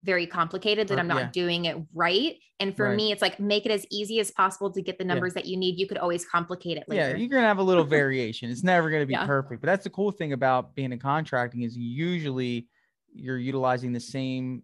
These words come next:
Speaker 2: the different materials every time, and you can allot certain materials to certain jobs. So,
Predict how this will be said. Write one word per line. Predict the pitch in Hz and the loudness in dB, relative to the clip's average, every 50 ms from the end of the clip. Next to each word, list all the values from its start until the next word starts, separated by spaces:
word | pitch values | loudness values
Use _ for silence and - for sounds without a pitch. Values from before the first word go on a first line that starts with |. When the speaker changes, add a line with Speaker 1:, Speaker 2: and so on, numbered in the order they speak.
| _ | _
Speaker 2:
the | - 131 131 127 120 110 110 | -8 -4 -4 -2 -4 -4 -4
different | 117 151 - 156 117 | -4 -4 -4 -4 -8
materials | 139 135 143 143 139 139 139 135 131 127 135 | -6 -4 -2 0 2 2 2 2 0 0 -2
every | 131 123 127 120 | -4 -4 -4 -6
time, | 127 131 131 131 131 | -4 -2 -2 0 -2
and | 127 123 | -2 -4
you | 120 | -4
can | 117 - 123 | -6 -6 -6
allot | 120 113 117 120 117 - | -4 -2 -2 -4 -4 -6
certain | - - 120 110 | -8 -10 -8 -6
materials | 117 117 117 - 120 113 110 110 110 107 - | -8 -8 -6 -8 -8 -6 -6 -8 -10 -12 -16
to | - | -18
certain | - - 120 104 104 | -14 -14 -12 -12 -10
jobs. | 110 117 113 113 113 113 117 - | -10 -6 -4 -4 -4 -4 -6 -8
So, | - - | -10 -8